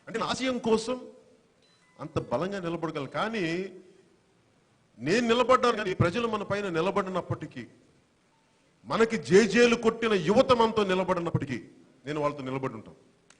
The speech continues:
భయపడొచ్చు. అంటే నన్ను అడిగారు, మన, మన మంగళగిరి మీటింగ్కి వెళ్తే నేను అడిగి కూర్చోబెట్టిన సలహా ఇచ్చిన కుర్రోడు, "అన్న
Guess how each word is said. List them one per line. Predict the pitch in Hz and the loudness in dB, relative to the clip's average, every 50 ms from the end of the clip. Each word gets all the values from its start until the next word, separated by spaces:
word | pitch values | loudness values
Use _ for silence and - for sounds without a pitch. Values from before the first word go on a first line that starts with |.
| _ _ - - _ _ - - - - - - - - - - - - - - - - - - - - - - - - - - - - - - - - - - - - - - - - - - - - - - - - - | _ _ -20 -20 _ _ -20 -20 -18 -18 -16 -14 -14 -12 -12 -12 -12 -12 -12 -12 -12 -12 -10 -10 -10 -8 -8 -8 -8 -8 -10 -10 -10 -10 -10 -10 -10 -10 -10 -10 -10 -10 -12 -12 -12 -12 -12 -12 -12 -12 -12 -12 -10 -4 -2
భయపడొచ్చు. | 196 262 240 - 285 269 262 262 - 226 175 139 135 | 0 0 4 6 6 6 6 4 2 0 -2 -2 -2
అంటే | 170 220 214 220 151 - 143 | -2 -4 -4 -6 -6 -4 -4
నన్ను | 175 202 202 220 | -2 0 0 0
అడిగారు, | 254 262 277 254 214 196 180 | 0 -2 -2 -2 -2 -2 -2
మన, | 165 156 151 143 135 131 135 147 | -4 -4 -4 -4 -6 -6 -6 -6
మన | 143 139 135 131 127 123 123 123 - - - _ _ 123 | -4 -4 -4 -4 -4 -6 -8 -12 -16 -18 -20 _ _ -6
మంగళగిరి | 147 175 214 220 202 208 196 185 180 185 | -4 -2 -2 -2 -2 -2 -4 -4 -4 -6
మీటింగ్కి | 185 185 190 180 165 165 | -6 -8 -8 -6 -6 -6
వెళ్తే | 160 156 165 170 185 180 143 - - - _ _ _ _ _ _ _ _ _ _ _ _ _ _ _ _ _ _ _ _ _ _ _ _ _ 143 | -6 -6 -6 -8 -8 -8 -10 -14 -18 -20 _ _ _ _ _ _ _ _ _ _ _ _ _ _ _ _ _ _ _ _ _ _ _ _ _ -10
నేను | 156 160 165 | -6 -6 -4
అడిగి | 170 185 175 - - | -4 -4 -4 -6 -6
కూర్చోబెట్టిన | 214 - - 226 208 202 180 - | -8 -8 -6 -6 -8 -8 -6 -6
సలహా | 190 196 220 233 233 | -4 -4 -4 -4 -4
ఇచ్చిన | 220 220 190 175 | -4 -6 -6 -4
కుర్రోడు, | 175 180 165 113 90 - - - _ _ _ _ _ _ _ _ _ _ _ _ _ _ _ _ _ _ _ _ _ _ _ _ _ _ _ _ 135 | -4 -6 -6 -8 -10 -16 -20 -20 _ _ _ _ _ _ _ _ _ _ _ _ _ _ _ _ _ _ _ _ _ _ _ _ _ _ _ _ -8
"అన్న | 160 | -6